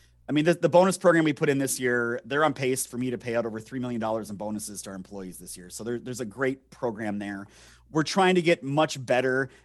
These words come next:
at giving people career paths. Like, "Hey, you start here, you do these things. This, this is where you're gonna get to eventually." So we're trying to put all those things together. You know, you wanna make it a, a fun place to work. You wanna make sure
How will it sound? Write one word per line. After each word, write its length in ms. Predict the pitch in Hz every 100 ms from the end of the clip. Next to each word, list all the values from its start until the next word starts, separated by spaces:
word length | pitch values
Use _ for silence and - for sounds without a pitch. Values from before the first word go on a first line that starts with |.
| _
at 140 | 127 120
giving 200 | 143 135
people 200 | 127 127
career 260 | - 110
paths. 460 | 113 127 123 135 -
Like, 140 | 110 156
"Hey, 100 | 127
you 160 | 135
start 300 | 143 160 143
here, 400 | - 123 127 127 -
you 160 | 143
do 220 | 131 143
these 220 | 139 139 -
things. 460 | 139 135 143 -
This, 220 | - 135 135
this 280 | 123 147
is 80 | 156
where 140 | 135 131
you're 140 | 117
gonna 180 | 131 113
get 260 | 92 117 -
to 320 | 120 113 113
eventually." 600 | 117 104 104 - 113 120 - - - _ -
So 240 | - 139
we're 140 | 147
trying 220 | 151 202 208
to 60 |
put 120 | 196
all 180 | 160 139
those 180 | 147 143
things 240 | 131 123
together. 520 | - 110 113 113 117 120
You 100 | 151
know, 100 | 147
you 120 | 151
wanna 200 | 175 226
make 180 | 202 185
it 60 | 170
a, 100 | 156
a 40 | 127
fun 200 | - 180
place 240 | 170 156
to 80 | 151
work. 400 | 139 139 135 -
You 140 | - 135
wanna 220 | 151 151
make 220 | 147 131
sure 180 | -